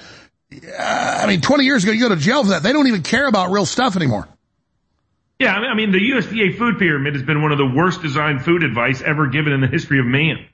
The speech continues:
Speaker 2: The, uh, I mean, during the time the U S D A and the F D A has acquired more power, we've suffered more disease and shorter life expectancy.
Speaker 1: Kim,
Speaker 2: Nothing
Speaker 1: great
Speaker 2: is
Speaker 1: points.
Speaker 2: of greater
Speaker 1: Thank you so
Speaker 2: indictment.
Speaker 1: much. Uh, Renee in Canada, you're on the air. Uh, go ahead.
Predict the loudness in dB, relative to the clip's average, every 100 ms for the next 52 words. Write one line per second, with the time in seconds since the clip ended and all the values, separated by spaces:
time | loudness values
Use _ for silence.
0 | _ _ _ -2 0 0 0 0 0 0
1 | 0 -2 -4 -2 -2 0 0 -2 -2 -2
2 | -2 -2 -2 -4 -2 0 0 -4 -4 -2
3 | 0 0 -2 -2 -2 0 -2 -6 -8 -2
4 | -2 0 -4 -2 -2 0 0 0 0 0
5 | 0 0 -4 0 0 0 0 2 0 -2
6 | -6 -6 -4 -8 -10 -14 -16 -8 -2 0
7 | 0 0 -2 0 0 0 -2 0 0 0
8 | -2 0 0 0 0 -4 -10 -16 -20 -10
9 | -2 0 2 2 2 2 2 0 -2 -2
10 | 0 2 2 2 2 2 0 0 2 2
11 | 0 0 0 2 2 2 0